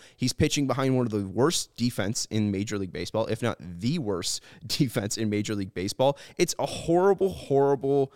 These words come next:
just combination for him. He doesn't pitch fast. He's not showing any deception like Rich Hill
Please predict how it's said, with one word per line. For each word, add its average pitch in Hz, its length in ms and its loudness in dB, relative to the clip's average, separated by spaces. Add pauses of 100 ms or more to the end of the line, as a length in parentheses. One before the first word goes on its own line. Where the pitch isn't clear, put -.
(280)
just - 520 -2 (720)
combination 170 640 0
for 98 200 -2
him. 82 240 -10
He - 140 -4
doesn't 185 340 2
pitch - 240 0
fast. 120 400 0 (180)
He's 160 140 0
not 202 220 0
showing 175 320 4
any 147 180 2
deception 131 500 2
like 110 220 -2
Rich 123 240 0
Hill 127 340 2